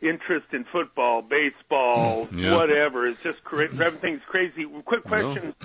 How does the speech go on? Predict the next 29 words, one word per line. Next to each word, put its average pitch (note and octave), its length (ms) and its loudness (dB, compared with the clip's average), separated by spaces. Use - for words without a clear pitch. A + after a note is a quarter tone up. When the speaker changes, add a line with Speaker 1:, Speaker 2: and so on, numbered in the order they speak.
Speaker 2:
my, B2+ 220 10
hey, D#3 120 10
look, D#3 200 12
Speaker 1:
Two D3 60 8
Speaker 2:
let D#3+ 60 10
Speaker 1:
more D#3+ 80 8
Speaker 2:
me C#3 40 6
tell E3 180 10
you, C3+ 60 10
let D3 120 6
me D#3+ 100 6
tell D#3+ 180 4
you, B2 80 6
my A2 180 8
standard, C#3 680 4
my F2+ 180 6
standard A#2+ 520 8
warning B2+ 460 4
on G2 240 0
everyone's C3 540 4
ever A2 180 4
called A#2+ 380 6
me A#2+ 140 2
for G2+ 140 -2
thirty A#2 280 2
years F#2 340 2
on E2+ 160 -2
this G2 140 -2
subject C2+ 520 -6